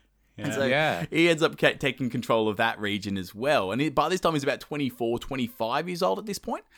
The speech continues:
Speaker 1: So things are moving really quickly for him since,
Speaker 2: Mm.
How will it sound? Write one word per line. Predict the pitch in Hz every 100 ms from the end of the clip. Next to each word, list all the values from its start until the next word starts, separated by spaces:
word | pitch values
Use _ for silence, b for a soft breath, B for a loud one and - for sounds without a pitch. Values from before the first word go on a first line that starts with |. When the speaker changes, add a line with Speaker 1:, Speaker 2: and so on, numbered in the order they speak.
| B
Speaker 1:
So | - 160
things | 156 220 208
are |
moving | 180 156 135 117
really | 120 143 127
quickly | - 131 - 135
for | 113 104 90
him | 80 90
since, | - 104 - - 98
Speaker 2:
Mm. | 101 101